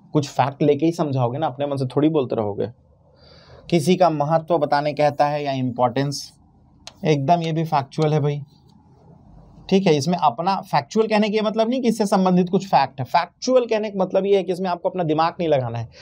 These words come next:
जो चीज़ें already आपके पास कंटेंट में है उन्हीं चीज़ों क्या करना है, लिख देना है। ठीक है, अब अगला क्या है, प्रकाश डालिए या थ्रो लाइट। कभी भी थ्रो लाइट या प्रकाश डालिए आ गया ना,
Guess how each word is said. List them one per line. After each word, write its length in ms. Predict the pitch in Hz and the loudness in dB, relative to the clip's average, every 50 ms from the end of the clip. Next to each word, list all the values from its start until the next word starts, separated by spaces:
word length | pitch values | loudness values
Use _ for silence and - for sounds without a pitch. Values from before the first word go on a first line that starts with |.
| - - - 131 - | -20 -20 -18 -2 0
जो 180 | 127 120 185 202 | 2 4 4 2
चीज़ें 280 | 196 202 190 185 175 196 | 2 0 0 2 2 4
already 360 | - 156 151 147 156 160 190 | 4 4 2 2 0 0 0
आपके 240 | 175 156 - - 175 | 0 0 -2 -4 -4
पास 200 | 160 170 165 160 - | -4 -2 -4 -2 -4
कंटेंट 460 | - 151 143 139 143 151 160 160 135 | -4 -4 -2 -2 -2 -2 0 0 0
में 120 | 143 151 | 2 2
है 220 | 143 147 170 214 226 - _ _ - - - - - | 4 4 4 2 2 -2 _ _ -20 -20 -16 -4 -2
उन्हीं 240 | 156 165 170 196 208 | 0 2 4 4 2
चीज़ों 300 | 190 - 170 151 165 175 | 2 -2 -2 0 0 0
क्या 200 | 170 - 180 156 147 | 2 2 0 0 0
करना 320 | - 135 123 123 123 123 | 0 -4 -4 -2 -2 -2
है, 260 | 131 160 190 233 277 - _ _ _ _ _ _ _ _ _ _ _ _ _ - | 0 0 0 0 -2 -4 _ _ _ _ _ _ _ _ _ _ _ _ _ 0
लिख 220 | 147 160 156 - | 2 2 2 2
देना 260 | 113 107 107 104 104 95 | -2 -6 -6 -8 -10 -12
है। 200 | 92 104 101 - _ _ _ _ _ _ _ _ _ _ _ _ _ _ _ | -14 -16 -18 -20 _ _ _ _ _ _ _ _ _ _ _ _ _ _ _
ठीक 180 | - 233 247 - | 0 0 0 0
है, 160 | - 139 127 - - - - - - - - - - - - | -4 -8 -8 -10 -14 -20 -20 -20 -20 -20 -20 -20 -20 -6 -2
अब 140 | - 185 185 - | 0 0 2 2
अगला 280 | 175 180 165 190 208 214 | 2 2 2 2 0 0
क्या 160 | 208 214 208 | 0 -2 -4
है, 220 | 202 214 226 254 - _ _ _ _ _ _ _ _ _ _ - | -2 -2 -4 -4 -6 _ _ _ _ _ _ _ _ _ _ -2
प्रकाश 500 | 160 156 156 - 170 185 208 196 - - 156 | -2 0 0 -2 -4 -4 -4 -6 -8 -2 2
डालिए 480 | 160 143 131 123 127 131 135 117 110 - - | 2 4 4 2 -2 -4 -4 -4 -6 -8 -6
या 140 | 131 151 151 | -4 -2 -2
थ्रो 260 | 147 - - 175 165 151 | -4 -4 0 0 2 2
लाइट। 360 | 135 117 113 107 98 - - _ _ _ _ _ _ _ _ | 2 2 0 -2 -6 -12 -18 _ _ _ _ _ _ _ _
कभी 240 | 170 160 151 185 202 | -4 -2 -2 0 0
भी 120 | 180 202 190 196 | -2 -4 -6 -8
थ्रो 240 | - - - 170 175 175 | -8 -4 -2 0 0 2
लाइट 340 | 165 156 151 156 160 160 | 2 2 2 0 0 0
या 100 | 165 156 | 0 0
प्रकाश 460 | 156 - 135 131 - 131 135 151 151 131 | 0 0 -2 -4 -2 0 0 0 2 2
डालिए 320 | 127 127 131 135 135 147 | 0 0 0 0 0 -2
आ 220 | 147 - - 123 127 | 0 0 2 2 2
गया 180 | 117 113 113 | 2 2 0
ना, 160 | 110 117 143 | 0 0 -2